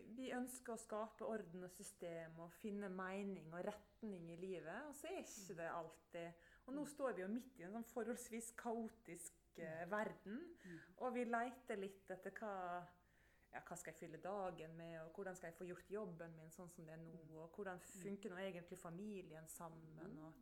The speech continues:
Speaker 2: Hvordan blir ferien?
Speaker 1: Hvordan blir ferien?
Speaker 2: Hvordan blir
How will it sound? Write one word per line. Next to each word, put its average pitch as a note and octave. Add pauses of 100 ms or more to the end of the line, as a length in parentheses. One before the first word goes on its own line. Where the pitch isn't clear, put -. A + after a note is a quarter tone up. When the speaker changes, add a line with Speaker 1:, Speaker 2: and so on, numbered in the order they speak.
(140)
Speaker 2:
Hvordan E3
blir D#3+
ferien? C#4
Speaker 1:
Hvordan D4+
blir D#4+
ferien? E4
Speaker 2:
Hvordan -
blir C4